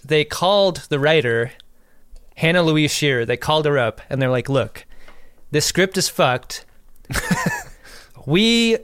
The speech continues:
we need to, like, we need some pages here and you need to help us." And she's like,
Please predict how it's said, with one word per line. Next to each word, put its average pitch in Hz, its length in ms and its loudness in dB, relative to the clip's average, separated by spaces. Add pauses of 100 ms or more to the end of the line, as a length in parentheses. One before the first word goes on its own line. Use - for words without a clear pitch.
(240)
we 190 180 0
need 220 220 2
to, 185 260 4
like, 185 220 0
we 160 140 0
need 226 180 0
some 185 140 0
pages 214 400 0
here 139 180 2
and 151 80 0
you 202 80 2
need 214 120 0
to 185 80 2
help 214 220 0
us." 127 220 0
And 180 240 -2
she's 233 220 -2
like, 226 300 -2